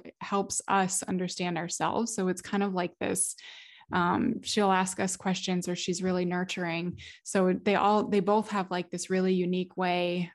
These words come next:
of, you know, they've, they've shown us naturally what they are.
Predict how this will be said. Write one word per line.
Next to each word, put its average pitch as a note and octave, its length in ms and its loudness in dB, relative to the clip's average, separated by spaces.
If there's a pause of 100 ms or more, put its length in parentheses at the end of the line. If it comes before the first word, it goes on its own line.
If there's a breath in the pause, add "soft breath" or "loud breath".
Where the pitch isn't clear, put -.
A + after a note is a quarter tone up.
(120)
of, F#3 460 0 (300)
you - 200 -2
know, F3+ 380 2 (600)
they've, G3+ 340 4 (240)
they've A3+ 180 4
shown A3+ 240 4
us G3 160 0
naturally B3 600 0 (140)
what G#3+ 200 0
they F3 140 -2
are. G3 380 2